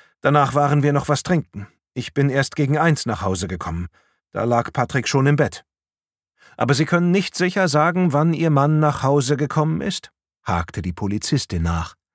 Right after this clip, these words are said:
„Das ist absurd“, fuhr Patrick auf. „Ich sagte doch schon, ich war gegen halb zwölf zu Hause.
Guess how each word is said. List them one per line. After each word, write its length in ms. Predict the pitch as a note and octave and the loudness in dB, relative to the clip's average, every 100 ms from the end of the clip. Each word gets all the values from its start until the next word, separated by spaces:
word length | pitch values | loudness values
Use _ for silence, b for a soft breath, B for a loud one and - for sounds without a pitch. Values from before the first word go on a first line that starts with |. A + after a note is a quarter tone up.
| B B B - | B B B -6
„Das 240 | - - | -4 -2
ist 280 | - - - | -4 -4 0
absurd“, 800 | A#2 F2 - - C#3 F#3 C#3+ - | -2 0 -2 2 4 4 2 -4
fuhr 480 | - - - B2 F2+ | -12 -14 -4 -2 -2
Patrick 380 | - F2+ G#2+ - | -4 -6 -6 -6
auf. 320 | - - - _ _ B B | -6 -6 -10 _ _ B B
„Ich 200 | E3+ D3+ | 4 4
sagte 320 | D3+ F3 F3+ | 2 2 2
doch 120 | D3+ C#3+ | 0 2
schon, 220 | D3+ D3+ | 2 2
ich 100 | G2+ | 2
war 160 | C#3+ | 2
gegen 240 | D#3+ D3+ A#2+ | 2 2 2
halb 220 | F3 - | 2 0
zwölf 300 | - D#3+ E3 | 2 2 2
zu 220 | - B2+ | 2 2
Hause. 300 | C#3+ E3 A#2+ | 4 2 0